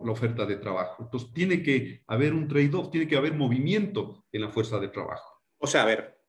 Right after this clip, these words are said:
Speaker 2: hay movimiento en la fuerza de trabajo, solo que hay movi-, que siempre es igual a uno. O sea, podría ponerle
Speaker 1: Claro.
Speaker 2: cien, podría ponerle doscientos,
Speaker 1: Sí, sí.
Speaker 2: pero sí hay, pero sí hay cambio, digamos, en la, en, en composición entre sectores, en la cantidad de trabajadores.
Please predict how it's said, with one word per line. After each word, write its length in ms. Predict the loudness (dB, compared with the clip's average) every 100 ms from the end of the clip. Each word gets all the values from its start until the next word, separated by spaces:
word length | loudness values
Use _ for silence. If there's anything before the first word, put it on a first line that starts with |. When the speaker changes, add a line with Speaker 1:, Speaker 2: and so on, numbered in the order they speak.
| _ _
Speaker 2:
hay 180 | 4 4
movimiento 440 | 6 2 2 2 2
en 60 |
la 60 | 2
fuerza 240 | 0 2
de 60 | 2
trabajo, 520 | 2 0 -4 -10 -10
solo 220 | 0 2 6
que 80 | 6
hay 40 |
movi-, 400 | 6 4 0 -6
que 140 | -8
siempre 720 | -4 -2 0 4 4 2 -4 _
es 160 | -4 -2
igual 280 | 2 4 6
a 80 | 6
uno. 460 | 4 0 -6 -14 _ _
O 60 | -2
sea, 320 | 2 4 2
podría 240 | 6 6
ponerle 260 | 6 6 4
Speaker 1:
Claro. 120 | 4
Speaker 2:
cien, 180 | 2 2
podría 220 | 4 4
ponerle 240 | 4 6 6
doscientos, 400 | 4 4 4 6
Speaker 1:
Sí, 60 |
sí. 60 | 4
Speaker 2:
pero 180 | 2 -2
sí 160 | 2
hay, 220 | 4 2 0
pero 160 | 0
sí 140 | 4 2
hay 60 |
cambio, 280 | 2 2 2
digamos, 360 | 2 2 2 0
en 80 | 0
la, 320 | -2 -4 -8 _ _ -8
en, 360 | -6 -4 -6 -6
en 140 | -2
composición 680 | -2 0 0 -2 -2 2 4
entre 200 | 2 -2
sectores, 500 | -6 -6 0 0 0
en 80 | -4
la 80 | -6
cantidad 320 | -6 0 2
de 60 | 2
trabajadores. 640 | 0 -2 -6 -8 -14